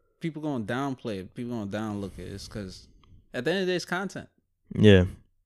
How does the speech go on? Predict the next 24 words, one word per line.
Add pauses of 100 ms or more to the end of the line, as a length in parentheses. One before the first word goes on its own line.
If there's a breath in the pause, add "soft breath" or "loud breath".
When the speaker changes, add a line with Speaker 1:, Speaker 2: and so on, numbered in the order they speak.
(180)
Speaker 2:
And
con-,
you (220)
know, (800 loud breath)
content
is
king. (1300)
Content
is
king. (380 soft breath)
And
another
thing
that,
that
Charlamagne
mentioned
that,
that
was
also
a
good
point.